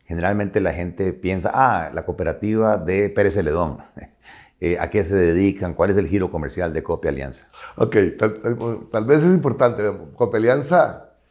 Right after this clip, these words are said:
Speaker 2: es producto de una alianza, de una fusión. En mil novecientos sesenta y cinco se fundó una cooperativa que era Copeosani, que era lo, la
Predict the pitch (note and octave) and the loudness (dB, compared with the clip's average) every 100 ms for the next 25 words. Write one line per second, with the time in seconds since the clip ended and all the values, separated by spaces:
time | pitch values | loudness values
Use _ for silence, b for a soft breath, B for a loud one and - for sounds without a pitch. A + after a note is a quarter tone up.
0 | _ _ - A#2+ A#2 D3 D3 D3 E3 C#3 | _ _ -2 -2 6 8 8 4 0 0
1 | G#2+ G#2 B2+ B2+ A#2+ C3 C#3 F#2+ G2+ A#2+ | 2 2 4 4 6 4 4 -2 0 -2
2 | A2 G#2+ C3+ C3 A#2+ - - b b b | -2 2 4 4 2 -8 -20 b b b
3 | b b _ G2 G#2 A#2 C#3 D3 C#3+ D#3+ | b b _ 0 4 6 8 8 6 2
4 | D3 - F#2+ F#2 F#2+ - F#2 F2+ - C#3 | -6 -8 -12 -8 -8 -6 -4 -4 0 0
5 | C#3+ C#3+ C3 - F#2 F2+ F#2+ G#2+ A2+ A#2+ | 0 -6 -8 -8 -8 -4 0 0 2 2
6 | G#2 G2 - G#2+ A2 A2 A2 A2 G#2+ F#2 | 2 2 2 2 2 0 -2 0 0 0
7 | E2+ E2 - B2 G#2+ E2+ - _ _ _ | 0 0 2 0 0 -10 -18 _ _ _
8 | G2 A2+ A#2 - G2 F#2+ | -4 -4 -4 -10 -10 -10